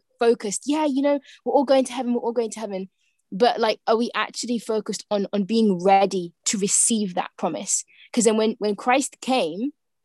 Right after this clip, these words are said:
they weren't ready for him <laughs> because they were expecting his second coming. They're expecting to have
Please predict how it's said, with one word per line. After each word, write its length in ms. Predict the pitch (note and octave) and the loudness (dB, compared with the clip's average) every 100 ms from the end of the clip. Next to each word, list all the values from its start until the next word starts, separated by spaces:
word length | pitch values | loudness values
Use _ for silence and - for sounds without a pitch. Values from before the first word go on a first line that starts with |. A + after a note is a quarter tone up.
| _ - | _ -2
they 140 | A#3+ | 2
weren't 180 | F#4 B3+ | 4 6
ready 220 | D4+ G4 | 6 4
for 120 | B3+ | 0
him 300 | B3 - E3+ - _ _ | -4 -4 -10 -16 _ _
<laughs> 260 | _ _ B3 | _ _ -8
because 180 | B3+ | -2
they 80 | D4 | 0
were 40 | D4+ | 0
expecting 460 | - C#4 C4 B3+ | -2 -6 -6 -6
his 100 | A#3+ | -6
second 260 | B3+ C4 C#4+ | -6 -8 -8
coming. 200 | A3 F3 | -8 -4
They're 100 | G#3 | -4
expecting 600 | G#3+ - C4+ - C#4 C4 | -4 -2 -2 -2 -6 -4
to 180 | B3 G#3 | -6 -10
have 240 | G3+ G3+ | -4 -4